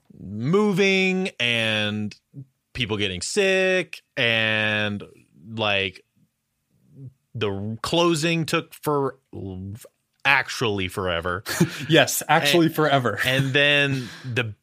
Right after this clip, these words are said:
Speaker 1: and then the building process was a pain 'cause you, I mean, you did a lot of that yourself.
Speaker 2: Yeah. Yeah, I did ninety-five percent of it.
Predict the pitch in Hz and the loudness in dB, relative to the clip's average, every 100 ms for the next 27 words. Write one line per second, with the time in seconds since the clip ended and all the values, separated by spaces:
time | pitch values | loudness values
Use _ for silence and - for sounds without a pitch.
0 | _ - 135 156 143 160 170 131 135 117 | _ -6 -4 -2 0 2 2 2 2 2
1 | 120 110 117 104 95 110 110 113 110 131 | 0 -2 -2 -6 -2 0 0 -2 0 0
2 | 147 139 160 139 92 92 92 95 92 - | 0 -2 0 0 0 0 0 0 -2 -4
3 | _ _ _ _ 107 95 156 143 123 107 | _ _ _ _ -6 2 4 6 6 2
4 | - _ _ - 147 135 127 135 156 143 | -4 _ _ -4 4 4 4 2 2 2
5 | 123 _ _ _ 147 151 143 131 127 123 | -2 _ _ _ -18 -4 0 2 2 2
6 | 127 110 107 117 113 107 104 104 | 2 2 0 -2 0 0 -2 -2